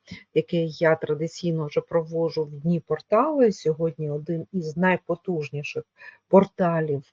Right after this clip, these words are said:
які ми проживаємо протягом року, це портал нуль вісім нуль вісім. Ем, для тих, хто вивчав в мене нумерологію духовного таро, це моя авторська система.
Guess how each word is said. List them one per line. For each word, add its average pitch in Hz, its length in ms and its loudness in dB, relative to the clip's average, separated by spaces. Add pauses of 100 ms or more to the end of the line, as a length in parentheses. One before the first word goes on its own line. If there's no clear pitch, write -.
(460)
які 160 400 -2
ми 156 120 -4
проживаємо 160 640 -2
протягом 156 640 -4
року, 220 800 2
це 165 400 -4
портал 165 460 0
нуль 165 200 -2
вісім 156 420 -8
нуль 151 180 -8
вісім. 269 540 -6 (680)
Ем, 160 640 -2 (300)
для 180 240 4
тих, 180 280 -2
хто 165 380 0
вивчав 160 800 0
в - 40 -8
мене 156 360 -2
нумерологію 165 720 0
духовного 151 560 -4
таро, 185 460 0
це - 140 -6
моя 165 320 -2
авторська 156 420 -12
система. 240 680 -4